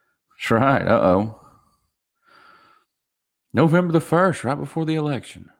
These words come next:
Now, I don't know how you feel about vaccines, but I'm not anti-vaccine.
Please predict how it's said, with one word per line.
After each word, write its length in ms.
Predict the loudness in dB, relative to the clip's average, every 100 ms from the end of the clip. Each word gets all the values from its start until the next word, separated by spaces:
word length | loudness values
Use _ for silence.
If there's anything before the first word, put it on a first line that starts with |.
| _ _ _ _ _ _ _ _ _ _ _ _ _ _ _ _ _
Now, 500 | -4 0 0 -2 -4
I 80 | -2
don't 140 | 0 -2
know 100 | -2
how 120 | -2
you 180 | -2 -2
feel 260 | -2 -2
about 280 | 0 -2 -2
vaccines, 760 | -2 -4 -8 -8 -6 -6 -6 -6
but 140 | -2
I'm 160 | -2 0
not 260 | -2 -2
anti-vaccine. 1300 | -2 -4 -2 -2 -2 -2 -4 -6 -6 -4 -4 -8